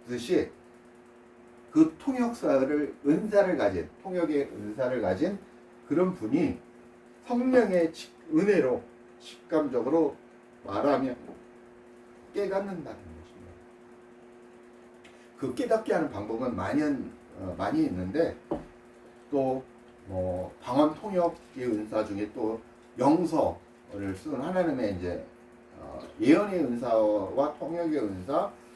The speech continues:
어, 뭐 이게 좀 약간 같이 묶여져 있는데, 영서를 쓰는 경우도 있습니다.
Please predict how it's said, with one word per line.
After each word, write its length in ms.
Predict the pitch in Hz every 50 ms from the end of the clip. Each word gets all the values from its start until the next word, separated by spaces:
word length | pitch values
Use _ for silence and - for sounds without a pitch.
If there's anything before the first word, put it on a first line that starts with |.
| - - -
어, 80 | - -
뭐 180 | 87 90 92 120
이게 220 | 120 120 143 143
좀 200 | 143 160 151 135
약간 400 | 120 113 - 135 127 123 120 113 - - - -
같이 380 | - - - - - - 170 156
묶여져 600 | - 107 - - - - - - 131 - 127 107
있는데, 420 | 92 87 82 85 85 90 107 101
영서를 540 | 101 113 139 147 156 - 160 143 135 131 120
쓰는 280 | - - 127 131 123
경우도 320 | 117 - 95 92 92 - -
있습니다. 460 | - - - - 85 80 78 -